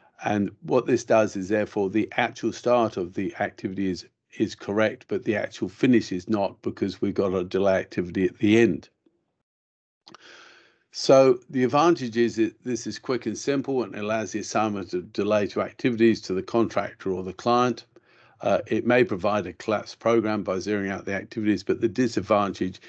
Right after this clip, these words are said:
is this, like putting the delay at the beginning, but we're putting it at, at the end, it does not clearly demonstrate when the delay happened. The delay does not impact the end date of the delayed activity, so the end of the delay is now the end of the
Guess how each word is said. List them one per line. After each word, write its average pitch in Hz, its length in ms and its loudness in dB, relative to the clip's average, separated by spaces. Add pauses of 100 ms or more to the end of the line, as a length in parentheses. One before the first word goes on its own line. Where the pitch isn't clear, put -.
(160)
is 107 240 0
this, 117 360 6 (240)
like 117 400 0 (240)
putting 107 320 0
the 98 100 -2
delay 104 280 0
at - 120 -8
the 104 80 -6
beginning, 123 460 2
but - 200 -6
we're 98 120 -6
putting 101 260 -6
it 90 200 -8
at, - 100 -8 (260)
at 107 80 -8
the 110 180 4
end, 107 140 2
it 98 140 -6
does 117 240 2
not 110 180 -2
clearly 104 320 0
demonstrate 98 640 -2
when 104 180 0
the 92 80 -2
delay 95 340 -4
happened. - 560 -12 (840)
The 98 100 -2
delay 123 360 6
does 117 220 2
not 113 200 0
impact 107 420 -2
the 101 220 0
end 113 160 4
date 104 260 0
of 95 120 -4
the 95 80 -6
delayed 98 440 -2
activity, 127 560 0
so 104 240 -2
the 104 220 -2
end 104 160 0
of 92 100 -6
the 107 120 0
delay 101 420 0
is 98 160 -6
now 107 240 2
the 98 180 -6
end 101 220 0
of 90 100 -2
the 90 180 0